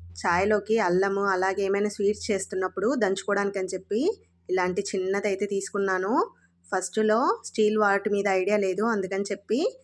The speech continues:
అల్యూమినియంది తీసుకున్నాను. ఇప్పుడు ఎవరైనా తీసుకునే వాళ్ళు ఉంటే స్టీల్ది తీసుకోండి.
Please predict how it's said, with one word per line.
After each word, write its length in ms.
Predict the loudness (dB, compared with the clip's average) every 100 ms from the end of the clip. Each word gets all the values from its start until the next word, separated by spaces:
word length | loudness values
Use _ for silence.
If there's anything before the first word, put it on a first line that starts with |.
| _ -4
అల్యూమినియంది 560 | 0 2 2 2 0 -2
తీసుకున్నాను. 760 | -2 -4 -4 -2 0 0 2 0
ఇప్పుడు 280 | -2 0
ఎవరైనా 300 | 0 2 0
తీసుకునే 380 | -2 -4 -2 -4
వాళ్ళు 240 | 0 2 0
ఉంటే 240 | -2 -2 -2 -4 -8
స్టీల్ది 360 | -6 -2 0 0
తీసుకోండి. 560 | -2 -4 -6 -4 -2